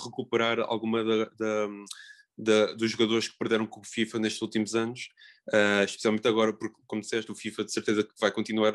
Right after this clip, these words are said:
na, no cross-gen, eh, para tentar vender os, as,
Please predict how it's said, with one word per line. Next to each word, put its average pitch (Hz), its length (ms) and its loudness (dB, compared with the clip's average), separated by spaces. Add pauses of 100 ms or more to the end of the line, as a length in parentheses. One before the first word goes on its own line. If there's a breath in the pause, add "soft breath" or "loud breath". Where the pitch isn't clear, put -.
na, 107 300 0
no 110 80 -8
cross-gen, 107 640 -2 (440 soft breath)
eh, 104 480 2
para 101 120 -2
tentar 104 240 -4
vender 107 180 -2
os, 104 140 -6 (180)
as, 110 100 0